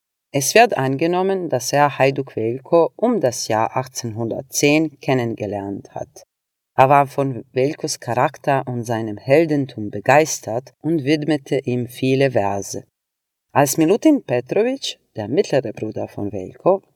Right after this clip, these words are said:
im Jahr achtzehnhundertvierundvierzig beschloss, Gedenktafeln für die Brüder Veljko und Milko anzubringen, schrieb Sima Milutinovic Sarajlija,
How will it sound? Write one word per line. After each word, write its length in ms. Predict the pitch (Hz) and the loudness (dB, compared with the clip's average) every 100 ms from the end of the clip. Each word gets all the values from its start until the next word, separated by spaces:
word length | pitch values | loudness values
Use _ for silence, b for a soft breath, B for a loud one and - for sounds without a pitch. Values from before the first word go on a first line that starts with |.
| - | -6
im 160 | 135 | -2
Jahr 220 | 139 135 131 | 0 0 0
achtzehnhundertvierundvierzig 1500 | 160 - 170 151 147 135 - 165 135 127 - 117 - - - | -2 -2 -2 2 2 0 0 -2 -2 -6 -6 -6 -6 -14 -12
beschloss, 600 | - - 180 226 - - | -6 0 4 4 2 -8
Gedenktafeln 920 | - 127 240 277 - 143 139 139 147 139 | -4 2 2 2 2 2 2 0 -4 -4
für 180 | 123 | -6
die 120 | 113 120 | -10 -8
Brüder 380 | 123 120 117 | -6 -4 -2
Veljko 360 | 120 123 117 123 | 0 -2 -2 -6
und 80 | 120 | -4
Milko 320 | 117 113 - | -4 -6 -4
anzubringen, 800 | 147 202 - 214 208 196 196 185 | -2 -2 -2 0 2 2 2 -2
schrieb 540 | - - 240 285 269 - | -4 2 4 4 2 -2
Sima 460 | - - 139 131 | -8 -2 0 0
Milutinovic 720 | 117 104 - - 107 104 92 - | -2 -6 -10 -10 -6 -6 -8 -12
Sarajlija, 840 | - - - - 160 185 196 180 | -12 -12 -12 2 4 4 4 0